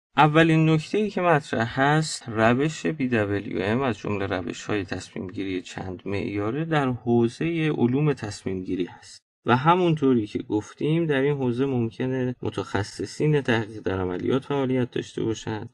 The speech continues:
یا جامعه شناسان و یا روانشناسان. و خدمتتون هم گفتیم هر کدوم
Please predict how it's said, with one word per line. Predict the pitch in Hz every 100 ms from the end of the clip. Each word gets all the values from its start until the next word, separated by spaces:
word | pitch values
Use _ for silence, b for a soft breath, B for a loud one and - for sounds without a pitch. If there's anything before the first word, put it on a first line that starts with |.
| -
یا | 139
جامعه | 143 135 110 104 92
شناسان | - 95 92 92 113 120 135 143 - _ -
و | 110 107
یا | 104 139
روانشناسان. | 143 107 92 82 - - - - - _ _ _ _
و | - 117
خدمتتون | 135 - 170 170 170
هم | 156
گفتیم | 156 143 - 110 123
هر | 156 185 175
کدوم | 151 143 151 151